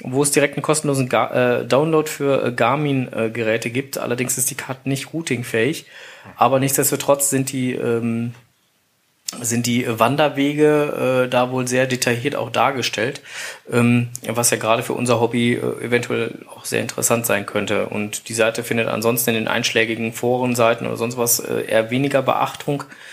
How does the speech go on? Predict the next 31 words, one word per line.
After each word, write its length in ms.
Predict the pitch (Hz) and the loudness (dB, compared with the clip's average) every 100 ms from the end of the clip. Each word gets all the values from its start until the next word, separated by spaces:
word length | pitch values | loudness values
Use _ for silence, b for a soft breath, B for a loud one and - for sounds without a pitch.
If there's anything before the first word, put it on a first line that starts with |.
| B B B - | B B B -4
Ähm, 420 | 123 123 120 120 - _ _ - | 2 4 4 0 -6 _ _ -18
wer 240 | 120 123 | 0 2
da 80 | 123 | 4
Bock 220 | 123 127 | 2 2
drauf 200 | 131 120 | 0 2
hat, 140 | 131 | 0
mal 160 | 127 117 | 0 0
sich 100 | 117 | 0
das 180 | 127 - | 0 0
Ganze 260 | 117 117 | 0 0
genauer 360 | 117 110 117 127 | 0 2 2 2
anzugucken, 800 | 117 120 127 - 123 127 127 127 | 0 -2 -4 -4 0 2 2 0
dann, 400 | 120 113 113 110 | 2 2 2 -2
äh, 500 | 110 107 110 110 107 - _ _ _ _ _ _ _ _ - | -2 -2 0 2 0 -4 _ _ _ _ _ _ _ _ -4
der 320 | 110 107 110 | 0 2 0
solle 340 | 107 110 117 | 2 4 4
das 240 | 110 107 - | 2 2 2
dann 320 | 101 104 101 - | 2 2 -2 -8
bitte 340 | 101 110 120 | -8 -6 -2
dann 160 | 104 101 | -2 -2
auch 160 | 101 | -4
tun. 320 | - - 117 | -6 -6 -4
Das 220 | 104 107 - | -2 -2 -2
werden 180 | 107 | -4
wir 60 | 107 | -6
dann 180 | 104 104 | -8 -4
halt 140 | 98 | -4
natürlich 400 | 104 - 107 - | -4 -6 -8 -6
auch 160 | 107 - | -6 -4
entsprechend, 600 | - - - - - - | -4 -4 -6 -6 -4 -4
ähm, 280 | 104 104 | -4 -6